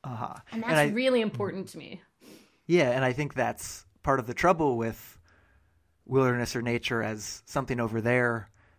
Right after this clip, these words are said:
Speaker 1: is that learning to see and care about the urban nature or, or less, you know, less distant, less quote unquote pristine, uh, wildlife is a way actually into caring about all this stuff.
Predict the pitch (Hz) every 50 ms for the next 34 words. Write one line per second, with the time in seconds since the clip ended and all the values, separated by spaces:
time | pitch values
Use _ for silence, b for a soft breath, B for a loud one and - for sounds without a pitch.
0 | b b b - - 123 110 104 - - 110 107 107 107 - - - - - -
1 | _ _ _ _ _ _ _ _ _ _ - 156 147 131 131 131 127 - - 123
2 | 117 117 120 120 113 113 - _ _ _ _ - - - 131 127 127 123 117 -
3 | 120 120 117 110 113 117 113 - - - 117 113 117 117 - _ _ - - 190
4 | 175 156 151 143 127 123 - - 117 113 110 110 110 113 110 - - 113 113 113
5 | 110 104 120 123 120 117 - - - - - - _ - 123 113 104 92 - -
6 | _ _ _ _ _ _ _ _ _ _ _ _ _ _ _ _ _ _ _ -
7 | 131 131 123 - - - 151 139 - - 143 131 123 - 123 123 113 - - 135
8 | 120 123 117 - 117 - - 117 - - - 127 127 127 123 123 120 117 113 110
9 | - - 110 107 110 117 113 107 95 _ b b b b b b b b b _
10 | _ _ _ _ - - 123 113 113 117 - - - 113 - - - - - -
11 | _ - 117 113 113 117 123 120 - - 131 123 113 107 107 107 107 - - -
12 | 147 135 170 185 175 175 143 - 135 123 117 113 113 - 123 113 110 110 110 92
13 | 95 - 87 - - 110 - - - 101 98 - - - -